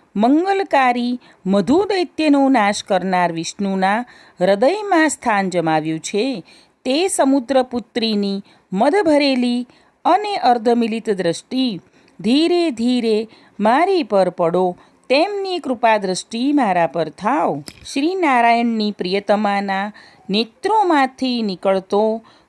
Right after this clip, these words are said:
કરુણા જળનો પ્રવાહ. આ દરિદ્ર, દરિદ્રતાથી ખિન્ન, નિઃસહાય પક્ષી જેવા બાળક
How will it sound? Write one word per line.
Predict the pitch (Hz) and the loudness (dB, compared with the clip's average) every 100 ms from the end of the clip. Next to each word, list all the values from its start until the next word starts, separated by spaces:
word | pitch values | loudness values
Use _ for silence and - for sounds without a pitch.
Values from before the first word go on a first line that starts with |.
| _ | _
કરુણા | 247 254 381 415 381 339 | 0 0 0 0 2 2
જળનો | 233 226 214 214 202 196 | 2 2 4 0 -2 -4
પ્રવાહ. | 185 165 160 180 214 - _ _ _ _ _ | 0 2 2 2 0 -8 _ _ _ _ _
આ | 240 320 392 | 0 2 2
દરિદ્ર, | 277 254 240 208 180 214 208 214 _ _ - | 2 2 0 -2 2 2 2 -4 _ _ -4
દરિદ્રતાથી | 180 370 427 359 339 277 254 254 233 208 - | 0 0 0 -2 -2 0 0 -2 -8 -8 -4
ખિન્ન, | 196 214 233 233 240 _ _ - | -2 0 2 0 -2 _ _ -4
નિઃસહાય | 220 302 440 - 370 302 277 | 0 2 0 -2 0 2 0
પક્ષી | 269 233 - 254 233 | -2 -8 -6 -8 -6
જેવા | 214 208 196 185 | -4 0 0 2
બાળક | 180 165 165 | 0 0 -2